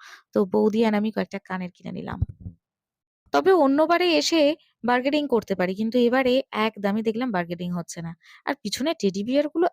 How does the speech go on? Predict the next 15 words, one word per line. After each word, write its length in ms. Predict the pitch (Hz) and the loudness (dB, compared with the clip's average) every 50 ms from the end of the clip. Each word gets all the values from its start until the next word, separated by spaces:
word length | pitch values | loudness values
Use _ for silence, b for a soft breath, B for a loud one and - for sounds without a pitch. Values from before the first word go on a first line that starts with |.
| _ - 190 | _ -10 -12
এত 180 | - _ _ - 208 226 226 | -12 _ _ -2 0 0 2
দারুণ 320 | 233 226 226 247 294 349 381 | 2 2 2 0 0 -2 -2
লাগছে, 720 | 320 226 185 175 175 175 180 - - - 294 277 262 262 277 b b b b b b b _ 185 | -2 0 0 0 -2 -4 -8 -10 -6 -2 2 2 4 2 2 b b b b b b b _ -4
বলার 300 | 180 175 165 170 165 165 165 | -2 0 0 0 0 -2 -4
মতো 160 | 165 165 - 165 165 | -6 -10 -10 -10 -8
না। 80 | 165 | -8
যতবারই 520 | 175 - 175 170 - 262 269 311 320 381 392 403 | -4 -2 -2 0 0 2 2 2 2 4 2 2
আসে 140 | 392 - 427 | 2 2 2
এই 80 | 403 - | 0 2
টেডি 220 | - 202 180 208 | 0 0 -2 0
বিয়ারগুলোর 460 | 190 208 214 208 226 220 233 247 254 | 0 0 0 0 0 0 0 0 0
দিকেই 220 | 247 269 - - - - | 0 -2 -4 -4 -4 -2
চোখ 100 | - 180 - - | -4 -8 -10 -10
চলে 160 | - 170 165 170 180 | -8 -6 -6 -6 -6
যায়। 120 | - - | -8 -12